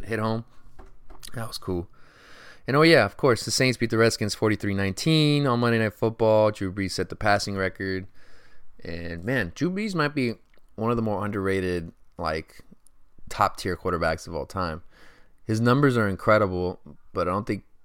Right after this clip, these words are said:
and I think he was definitely in a pass friendly system for the majority of his career, uh, pass friendly environments. He was in, uh,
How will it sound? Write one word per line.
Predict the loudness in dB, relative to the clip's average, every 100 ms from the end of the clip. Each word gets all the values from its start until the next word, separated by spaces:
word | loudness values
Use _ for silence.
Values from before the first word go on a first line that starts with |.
| _ -20 -6
and | -4 -2
I | -4
think | -6 -6 -4
he | -2
was | 2
definitely | 4 4 2 0
in |
a | 0
pass | 4 4
friendly | 2 -2 -2
system | -4 -4 -6 -6
for | -4
the | -4
majority | -2 -2 -2
of | -2
his | -6
career, | -6 -4 -2 -2 -6 -12 -10
uh, | -8 -6 -8 -2
pass | -2 -2
friendly | -4 -6 -4 -4
environments. | -2 0 -2 -6 -8 -12 -20 -20 -20 -20 -20 -20 -12
He | -6
was | -4 -4
in, | -6 -6
uh, | -6 -6